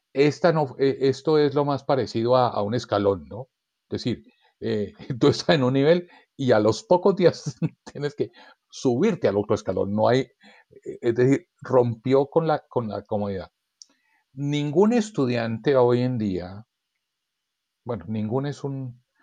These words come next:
pero la mayo-, nin-, la mayoría de estudiantes le van a exigir a sus profesores que se puedan hacer experiencias virtuales, aún a pesar de que toque ir a la universidad. De que toque,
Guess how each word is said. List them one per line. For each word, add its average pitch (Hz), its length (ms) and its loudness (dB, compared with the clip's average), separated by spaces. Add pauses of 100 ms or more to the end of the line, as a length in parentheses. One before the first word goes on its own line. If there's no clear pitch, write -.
(100)
pero 127 140 2
la 120 200 4
mayo-, 156 320 2
nin-, 131 320 -4 (220)
la 131 80 2
mayoría 143 280 2
de 190 60 2
estudiantes 147 480 -2
le 143 120 4
van 120 160 0
a 147 60 -2
exigir 120 380 -4
a 131 60 0
sus 135 200 -8
profesores 127 760 -4 (840)
que 131 120 4
se 120 120 -2
puedan 143 240 2
hacer 131 220 0
experiencias 127 640 -2
virtuales, 123 400 -2 (120)
aún 196 540 4
a - 120 0
pesar 120 240 2
de 139 80 2
que - 100 -2
toque - 200 -6
ir 120 80 -2
a 127 60 0
la 127 80 0
universidad. 104 540 -6 (2000)
De 135 100 0
que 110 120 -2
toque, 123 400 0